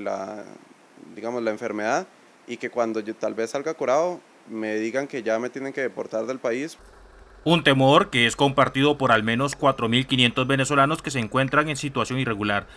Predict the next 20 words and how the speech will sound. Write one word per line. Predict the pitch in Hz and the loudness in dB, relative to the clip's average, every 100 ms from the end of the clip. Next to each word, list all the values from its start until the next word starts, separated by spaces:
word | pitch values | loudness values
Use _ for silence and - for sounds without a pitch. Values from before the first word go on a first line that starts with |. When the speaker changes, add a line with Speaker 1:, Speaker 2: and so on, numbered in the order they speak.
| - | -20
Speaker 2:
según | - 107 127 | -8 -4 2
el | 131 | 4
más | 127 131 | 6 6
reciente | 127 - 135 135 117 | 4 2 0 2 -2
censo | - 135 139 160 160 | 2 0 0 -2 0
de | 143 | 4
la | |
organización | 139 123 123 110 123 135 135 - _ | 2 2 -2 -2 0 0 0 -8 _
Comunidad | 151 156 139 143 165 165 | 0 2 4 6 6 4
Unida | 147 151 170 165 | 0 4 4 4
Pro | 131 | 4
Ayuda | 113 110 143 | 4 4 2
al | 139 | 2
Migrante | 120 117 123 123 | 2 0 0 -2
Cupán. | 127 - 180 175 104 104 _ _ _ _ - | -8 4 6 6 2 -6 _ _ _ _ 2
Para | 160 196 | 6 8
el | |
abogado | 165 139 120 113 113 208 | 8 8 8 8 6 2
Eduardo | 190 170 147 120 104 | 4 6 6 6 2
Flores, | 170 156 113 - | 2 4 4 -2